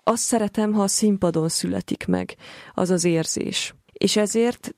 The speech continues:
sokkal jobban szeretem, amikor, amikor ott születik meg. Viszont fontos az is, hogyha más felállásba vagyok, vagy nem, ö, muzsikáltunk eleget az adott felállással, akkor viszont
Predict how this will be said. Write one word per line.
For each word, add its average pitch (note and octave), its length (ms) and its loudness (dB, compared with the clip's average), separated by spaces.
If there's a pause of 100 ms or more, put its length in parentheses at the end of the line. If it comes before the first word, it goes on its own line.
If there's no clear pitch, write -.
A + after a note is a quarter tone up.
sokkal A3 440 0
jobban F3+ 340 2
szeretem, F3 480 0
amikor, E3+ 560 2
amikor F3 420 0
ott E3 160 -2
születik F3 400 -2
meg. F#3+ 260 0
Viszont G3+ 360 0
fontos G#3 440 -2
az G3+ 140 0
is, G3 140 0
hogyha F#3+ 260 0
más G3 320 2
felállásba F3 720 0
vagyok, F3+ 340 -2
vagy E3+ 140 0 (320)
nem, F#3+ 340 0 (180)
ö, F3 220 2
muzsikáltunk F3 680 0
eleget F3 480 -2
az E3+ 120 -4
adott E3+ 360 -2 (320)
felállással, F#3+ 720 0
akkor - 340 -2
viszont G#3 420 -2